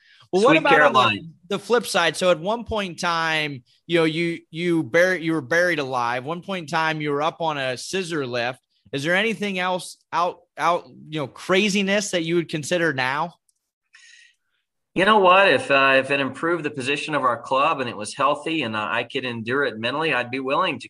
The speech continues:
Speaker 2: consider just about anything. I think, uh, the stupidity of standing in Arizona heat and being buried in Arizona heat was probably not two of my best moments in terms of my ability to mentally handle that, but I'd be willing to consider about anything.
Speaker 1: As you say, there in Edmonton, you may just have to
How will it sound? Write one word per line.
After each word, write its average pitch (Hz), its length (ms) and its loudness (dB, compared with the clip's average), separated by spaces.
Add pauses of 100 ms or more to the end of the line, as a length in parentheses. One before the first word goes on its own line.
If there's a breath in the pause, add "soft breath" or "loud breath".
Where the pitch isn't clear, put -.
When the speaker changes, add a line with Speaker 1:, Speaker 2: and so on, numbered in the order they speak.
(100)
Speaker 2:
consider 147 380 -4
just 120 240 -8
about 110 260 -2
anything. 143 540 -4 (500)
I 113 140 -2
think, 131 400 -4
uh, 123 240 2
the 113 100 -6
stupidity 143 560 -4
of 113 120 -4
standing 131 420 -4
in 123 100 -4
Arizona 127 480 0
heat 147 400 -2 (360)
and 107 140 -8
being 120 280 -4
buried 123 340 0
in 117 120 -4
Arizona 120 560 -2
heat 131 340 -4
was 104 380 -8
probably 123 340 2
not 120 320 -2 (240)
two 143 160 -2
of 131 60 0
my 120 140 0
best 120 300 -4
moments 123 400 -2
in 117 100 -8
terms 123 280 -6
of 110 80 -6
my 113 220 0
ability 117 480 -2
to 110 120 -14
mentally 117 360 -4
handle 120 300 0
that, 135 220 0
but 123 80 -4
I'd 151 180 -2
be 165 100 -2
willing 131 320 -2
to 107 60 -8
consider 107 340 -6
about 101 240 -6
anything. 101 420 -6 (540 soft breath)
Speaker 1:
As 120 100 -8
you 127 60 -6
say, 160 340 2
there 160 240 -2
in 147 60 -4
Edmonton, 151 380 -6
you 143 120 -8
may 151 140 -6
just 135 160 -6
have 151 180 0
to 131 340 -2